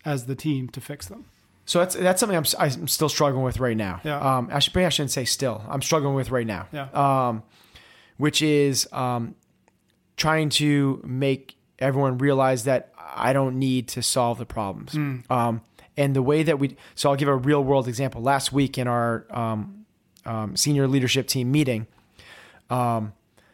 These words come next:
Speaker 2: somebody came up to us. We have a, uh, we're, we're hiring,
Speaker 1: Mm-hmm.
Speaker 2: and we have a policy in place essentially that, um, it's kinda, it's not a hard and fast. It's not in our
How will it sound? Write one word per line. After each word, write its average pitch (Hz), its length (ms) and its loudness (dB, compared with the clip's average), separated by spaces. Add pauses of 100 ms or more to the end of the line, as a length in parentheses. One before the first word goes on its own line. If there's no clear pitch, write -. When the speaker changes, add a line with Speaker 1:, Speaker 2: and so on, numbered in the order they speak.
(400)
Speaker 2:
somebody 151 280 2
came 147 140 2
up 139 100 4
to 143 100 2
us. 123 80 -2
We 135 160 2
have 131 300 2
a, 127 420 -2
uh, 123 220 -6
we're, 123 300 -2
we're 131 160 -2
hiring, 117 480 -4 (140)
Speaker 1:
Mm-hmm. 147 160 -6 (120)
Speaker 2:
and 131 120 0
we 139 100 4
have 127 120 2
a 127 80 2
policy 156 580 2
in 123 140 -6
place 160 360 0
essentially 127 480 -2
that, 120 220 -2 (420)
um, 120 360 0
it's 135 160 0
kinda, 170 280 0
it's 143 120 -4
not 151 160 4
a - 20 0
hard 135 220 2
and 131 80 -4
fast. 127 240 0
It's 117 100 -6
not 131 140 0
in 135 100 0
our 131 340 2